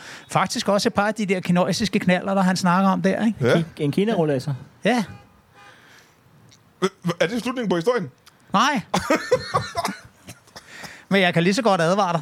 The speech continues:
Speaker 1: Den bliver ikke bedre. <laughs> Fordi så på et tidspunkt, så, øh, så bliver der så læsset en masse madvarer ind i den her container. Og så, øh, så bliver det sgu simpelthen ikke afhentet. Og så står jeg der.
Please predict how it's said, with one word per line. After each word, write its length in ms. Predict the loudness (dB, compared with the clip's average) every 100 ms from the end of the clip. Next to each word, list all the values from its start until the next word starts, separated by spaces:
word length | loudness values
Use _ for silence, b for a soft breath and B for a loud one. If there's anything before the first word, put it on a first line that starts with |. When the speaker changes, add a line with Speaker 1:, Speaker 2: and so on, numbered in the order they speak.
| -2
Speaker 1:
Den 100 | 0
bliver 120 | 2
ikke 120 | 2
bedre. 260 | 2 2 0 -2 -4 -2 -2 -2 -2 0 -2
<laughs> 880 | -2 -2 -4 -4 -6 -6 -6 -4 -2
Fordi 200 | 0 2
så 140 | 2
på 120 | 0 0
et 80 |
tidspunkt, 480 | -2 -4 0 -2 0
så, 300 | 0 2 4
øh, 320 | 4 4 2
så 160 | 0 0
bliver 200 | 2 2
der 80 | 2
så 140 | 2
læsset 280 | 4 2 2
en 100 | 2
masse 220 | 2 4
madvarer 520 | 4 4 4 2 2
ind 200 | 0 -2
i 40 | 0
den 200 | 2 4
her 320 | 4 4 2
container. 540 | 2 2 2 2 2 0 B B B -4
Og 140 | -2 0
så, 480 | 2 2 4 4
øh, 440 | 4 4 4 2 0 -6 -12 -16 -10 -6
så 140 | -2 0
bliver 180 | 2
det 100 | 0
sgu 120 | 0 0
simpelthen 340 | 2 2 2
ikke 140 | 2
afhentet. 440 | 4 4 2 -2 -4 -2
Og 80 |
så 100 | 0
står 200 | 0 0
jeg 140 | -2 -2
der. 180 | -2